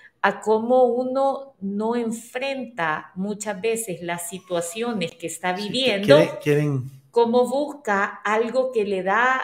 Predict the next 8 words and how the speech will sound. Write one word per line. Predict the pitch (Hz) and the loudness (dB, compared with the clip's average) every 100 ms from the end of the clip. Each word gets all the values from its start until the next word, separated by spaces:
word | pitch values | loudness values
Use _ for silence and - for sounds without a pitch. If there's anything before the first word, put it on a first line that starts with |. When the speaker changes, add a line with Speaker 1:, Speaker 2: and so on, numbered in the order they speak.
| - - - | -8 -12 -6
Speaker 1:
ese | 208 214 | -6 -4
alivio | 220 240 240 233 214 | -6 -6 -4 -2 -2
rápido | 226 262 262 - 165 165 - | -2 -4 -4 -8 -6 -6 -6
que | 170 | -10
todos | 170 202 220 214 - _ _ _ _ _ _ _ _ _ - | -6 -4 -2 -4 -8 _ _ _ _ _ _ _ _ _ -14
soñamos | 202 226 262 175 185 262 277 - _ _ _ _ _ - | -8 -4 -4 -4 -6 -8 -10 -16 _ _ _ _ _ -8
y | 226 233 | -6 4
cómo | 240 247 277 | 6 6 4